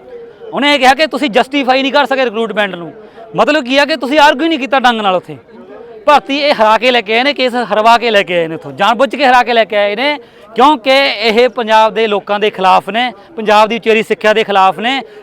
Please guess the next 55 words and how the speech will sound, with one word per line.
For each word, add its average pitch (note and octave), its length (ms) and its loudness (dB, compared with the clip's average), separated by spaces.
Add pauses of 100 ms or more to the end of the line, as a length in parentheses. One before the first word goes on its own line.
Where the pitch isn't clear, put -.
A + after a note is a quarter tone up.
ਇਹਨਾਂ D4 300 4
ਨੇ D#4 140 2
ਜਿਹੜੇ B3+ 420 2 (220)
ਪ੍ਰਾਈਵੇਟ A#3+ 380 2
ਅਦਾਰਿਆਂ A#3+ 380 4
ਦੇ, A3 180 0
ਜਿਹੜੇ C#4+ 420 2 (260)
ਪ੍ਰਾਈਵੇਟ B3+ 380 4
ਯੂਨੀਵਰਸਿਟੀਆਂ C#4 560 0
ਦੇ C4+ 100 -4
ਮਾਲਕ A3+ 380 2
ਰਾਜ A#3+ 240 2
ਸਭਾ C4+ 180 0
'ਚ C4+ 80 -8
ਭੇਜੇ A3+ 320 -2
ਹੋਏ G#3 220 0
ਨੇਗੇ, G3+ 340 -4 (220)
ਉਹਨਾਂ D4 300 4
ਨੂੰ D4 140 2
ਵੀ C4+ 120 0
ਇਹਨਾਂ B3+ 160 0
ਨੇ B3 80 -2
ਖੁਸ਼ - 260 -2
ਕਰਨਾ F3+ 340 -2
ਗਾ, D3+ 120 -14 (300)
ਉਹਨਾਂ D#4 280 4
ਨੂੰ D#4 100 2
ਵੀ C#4+ 80 4
ਇਹਨਾਂ C#4 140 2
ਨੇ C#4 80 0
ਚਿਹਰਾ C#4+ 280 4
ਦਿਖਾਉਣਾ A3 380 0
ਗਾ। F#3+ 160 0 (280)
ਉਹਨਾਂ D4 220 2
ਨੂੰ D#4 100 2
ਖੁਸ਼ B3+ 240 2
ਇਹ C4 220 4 (140)
ਇਸ A3+ 100 -4
ਤਰ੍ਹਾਂ C#4+ 220 2
ਕਰ A#3+ 140 2
ਰਹੇ B3+ 140 0
ਨੇ C4+ 240 -4 (220)
ਕਿ B3 100 0
ਪੰਜਾਬ A#3+ 380 4
ਦੇ C4 120 4
ਵਿੱਚ A3+ 260 -2 (420)
ਸਹਾਇਕ B3 200 6
ਪ੍ਰੋਫੈਸਰ G#3+ 300 -2
ਨੂੰ B3 120 -4
ਬਾਹਰ B3+ 200 4
ਕੱਢਿਆ C#4 280 0
ਜਾ C4 160 4
ਰਿਹਾ C4 140 0
ਗਾ, C#4 200 4
ਪਰ - 340 -2